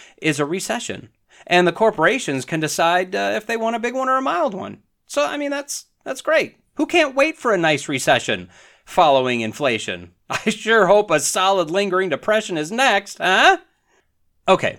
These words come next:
the reality is, the leftist monetary and economic policies and theories have never worked. Their theories on higher taxes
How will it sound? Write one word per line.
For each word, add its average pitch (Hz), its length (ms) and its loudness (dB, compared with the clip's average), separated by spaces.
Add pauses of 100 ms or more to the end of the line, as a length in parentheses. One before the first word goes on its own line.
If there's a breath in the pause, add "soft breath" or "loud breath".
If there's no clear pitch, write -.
the 156 100 0
reality 196 460 4
is, 117 240 -2 (260)
the 175 280 -2
leftist 214 680 0
monetary 156 680 2
and 127 80 -4
economic 139 440 -2
policies 131 500 -2
and 107 100 -4
theories 117 300 -4
have 127 100 -2
never 107 220 0
worked. 95 300 -10 (320 loud breath)
Their 185 240 4
theories 196 400 0
on 151 140 4
higher 170 280 0
taxes 139 640 -4